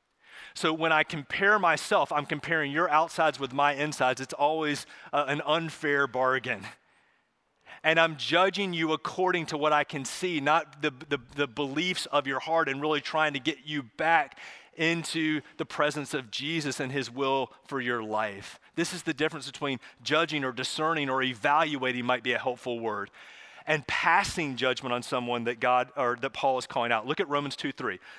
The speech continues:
Do you think you're gonna escape God's judgment? This is the way that Paul brings them to their senses.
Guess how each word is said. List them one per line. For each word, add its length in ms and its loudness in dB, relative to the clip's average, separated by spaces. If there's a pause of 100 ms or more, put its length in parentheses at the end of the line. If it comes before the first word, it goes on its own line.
(220)
Do 100 -6
you 280 -2
think 320 -2
you're 120 2
gonna 200 2
escape 580 0 (500)
God's 460 4
judgment? 640 0 (1040)
This 120 -2
is 100 -6
the 120 0
way 160 4
that 160 0
Paul 220 0
brings 260 -2
them 140 -6
to 120 -4
their 120 0
senses. 600 -6